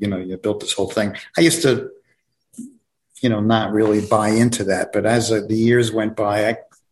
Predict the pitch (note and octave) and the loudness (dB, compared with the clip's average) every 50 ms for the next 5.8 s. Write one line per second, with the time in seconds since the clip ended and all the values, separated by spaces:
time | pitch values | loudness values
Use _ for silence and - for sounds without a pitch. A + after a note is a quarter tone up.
0 | _ _ _ _ _ _ - A2+ A2+ A2+ A2+ A2 A#2+ A#2+ A#2 B2 B2+ C3+ - - | _ _ _ _ _ _ -2 0 2 2 2 4 4 4 4 4 2 2 0 -2
1 | - A2+ G#2 G2+ G2+ G2 - - - - G#2+ G2 F#2+ F#2+ F#2+ F#2+ F#2+ - - G2 | -2 -2 -2 -2 -2 -4 -6 -6 -6 -2 0 0 0 0 -2 -4 -4 -4 -2 -2
2 | F#2+ G2 F#2+ - - _ _ _ _ - - - - G#2 F#2+ G2 F#2+ - - - | -2 -2 -6 -10 -16 _ _ _ _ -20 -14 -10 -8 -6 -4 -6 -6 -6 -6 -4
3 | G#2 G2+ G2 F#2 F#2 F2+ F2 F#2+ G#2+ G2+ G2+ G2+ G2 G#2 A2 A2+ G#2+ G#2+ G2+ G2+ | -2 -2 -2 -2 -2 -4 -6 -6 -6 -4 -4 -4 -2 -2 0 0 0 -2 -2 -4
4 | G2 G2 F#2+ - G#2+ G#2 G2+ G2 G2 F#2+ F#2+ F#2 F#2+ G2+ G#2+ G2+ - - - - | -2 -2 -2 0 0 0 0 0 0 -2 -2 -2 -2 -2 -2 -2 -4 -6 -8 -12
5 | - - - - - - _ _ - - G2 G2 F#2+ G2 G2 G2 | -16 -18 -18 -18 -20 -20 _ _ -8 -6 -4 -4 -2 -2 -4 -6